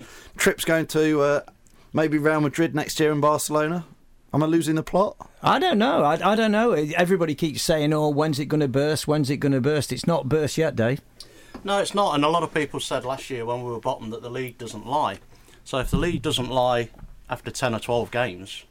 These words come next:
Speaker 3: you know, at some stage people have got to start taking us more seriously, I think. We still keep seeing stuff in the media where people are saying, "Yeah, well, you know, they're up there, but will they stay up there?"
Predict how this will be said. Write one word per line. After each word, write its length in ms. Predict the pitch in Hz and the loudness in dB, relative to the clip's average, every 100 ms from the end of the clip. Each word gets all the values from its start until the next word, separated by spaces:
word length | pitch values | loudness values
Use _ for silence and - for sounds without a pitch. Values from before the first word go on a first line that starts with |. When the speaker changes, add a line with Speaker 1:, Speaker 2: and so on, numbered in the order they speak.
| _ | _
Speaker 3:
you 60 | 147 | -10
know, 160 | 120 120 | -10 -10
at 140 | - | -12
some 200 | - 190 | -8 -6
stage 360 | 175 101 101 - - | -6 -8 -10 -12 -14
people 240 | 143 131 | -12 -10
have 60 | 110 | -6
got 100 | 123 | -6
to 60 | - | -6
start 240 | 107 104 | -6 -6
taking 280 | 101 95 101 | -8 -12 -14
us 100 | 92 | -14
more 160 | 98 | -14
seriously, 440 | 95 143 139 - 98 | -10 -8 -8 -10 -14
I 40 | |
think. 280 | 90 92 95 - - - - - | -14 -16 -18 -20 -20 -20 -20 -12
We 80 | 151 | -8
still 200 | - 170 | -2 -2
keep 200 | - 139 | -2 -4
seeing 200 | - 135 | -2 -2
stuff 220 | 117 123 120 | -2 -6 -6
in 100 | 113 | -6
the 60 | |
media 320 | 110 139 110 | -4 -4 -6
where 160 | 104 107 | -8 -10
people 320 | - 120 113 | -8 -10 -10
are 40 | 120 | -10
saying, 320 | 120 113 127 | -8 -6 -6
"Yeah, 240 | 151 151 | -4 -4
well, 300 | 139 131 123 - - | -2 -4 -4 -10 -14
you 60 | 123 | -10
know, 160 | 104 - - | -10 -12 -10
they're 160 | 135 | -2
up 140 | 151 117 | -2 -2
there, 240 | 107 113 | -8 -6
but 160 | - 113 | -8 -6
will 200 | 120 117 | -4 -4
they 140 | 117 | -6
stay 280 | - 127 123 | -6 -4 -4
up 120 | 101 | -4
there?" 260 | 95 92 | -10 -12